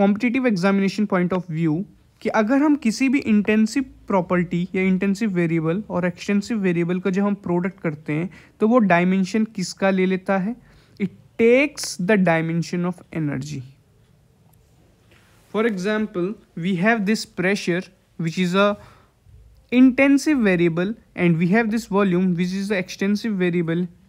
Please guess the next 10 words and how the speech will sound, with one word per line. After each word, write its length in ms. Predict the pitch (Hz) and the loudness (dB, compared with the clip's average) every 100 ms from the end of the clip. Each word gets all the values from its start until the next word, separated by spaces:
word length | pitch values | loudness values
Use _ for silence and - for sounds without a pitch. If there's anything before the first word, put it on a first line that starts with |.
| - | -6
अगर 220 | 170 202 | -2 0
हम 80 | 208 | 2
इन 120 | 196 | 2
दोनों 220 | 196 196 | 0 -2
को 160 | 196 190 180 _ _ _ _ - - | -2 -4 -6 _ _ _ _ -16 -2
के 100 | 208 | 0
डायमेंशनल 640 | 175 165 170 185 - 226 | 2 0 0 -2 -2 -2
एनालिसिस 720 | 208 175 170 170 - 185 190 - | 0 2 2 0 -2 -4 -4 -8
को 180 | - | -2
देखेंगे, 580 | 180 170 175 226 180 170 | 0 0 2 2 2 -2